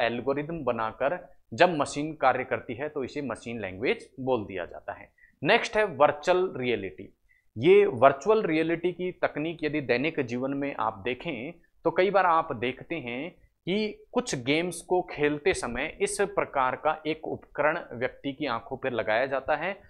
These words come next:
और इस वर्चुअल रियलिटी का तात्पर्य क्या होता है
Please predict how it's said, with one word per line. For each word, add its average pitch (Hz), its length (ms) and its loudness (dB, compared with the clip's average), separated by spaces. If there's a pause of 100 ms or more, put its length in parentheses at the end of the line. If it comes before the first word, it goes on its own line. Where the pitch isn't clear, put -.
(180)
और 185 260 2
इस 233 160 -2
वर्चुअल 175 560 4
रियलिटी 151 580 2
का 175 140 0
तात्पर्य 160 500 0
क्या 165 160 -2
होता 135 280 -2
है 170 180 -6